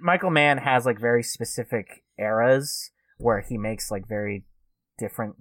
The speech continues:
kinds of films for, like, each decade. Like, um, like, Manhunter is pretty different from Heat, which is pretty different from, like, Miami Vice. But I think, I think Manhunter is, like,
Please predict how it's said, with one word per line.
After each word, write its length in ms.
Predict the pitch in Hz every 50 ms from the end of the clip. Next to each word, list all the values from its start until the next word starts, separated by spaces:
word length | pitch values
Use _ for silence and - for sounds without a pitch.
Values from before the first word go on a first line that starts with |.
| _
kinds 380 | - - 113 107 107 104 104 101
of 140 | 101 95 98 - - _ _ - - - - - 110 107 98 - -
films 280 | 120 107 107 113 113 -
for, 100 | - 104
like, 140 | 101 101 - -
each 180 | 110 107 - -
decade. 480 | - 101 - - 120 117 117 113 107
Like, 260 | 104 98 92 92 85 _ - _ _ _ _ _ _ _ _ _ _ _ _
um, 640 | - 92 101 98 98 98 95 95 95 92 90 90 90 - _ _ _ _ _ _ - 127 120
like, 160 | 120 113 101
Manhunter 840 | 107 120 135 151 156 147 143 151 147 139 - - 139 131 127 123 120 120 -
is 160 | 123 113 101
pretty 260 | - - - 175 147
different 380 | 123 123 131 - - 135 123 113
from 220 | - - 110 104
Heat, 420 | - - - - 131 117 110 - - -
which 220 | 101 117 110 - 107
is 40 | 98
pretty 280 | - - 135 113 104
different 340 | 98 110 - - 113 104 101
from, 140 | - 110 101
like, 160 | 95 92 -
Miami 400 | 104 101 98 101 101 98 98 95 85
Vice. 540 | 101 98 101 107 120 117 - - - - - _ _ _ _ _ _ _ _ _ _ _ _ _ _ _ _ _ _ _ _ -
But 340 | 117 110 98 95 95 - _ _ _ - - - - -
I 120 | - 120 120
think, 260 | - - 120 113 - -
I 100 | 110 110
think 180 | - 120 113 104
Manhunter 920 | 101 101 101 101 101 - - 104 101 - - 98 92 90 - - 139 _ _ _ _ _ _ _ _ -
is, 320 | - - 208 196 - -
like, 280 | 226 208 - - -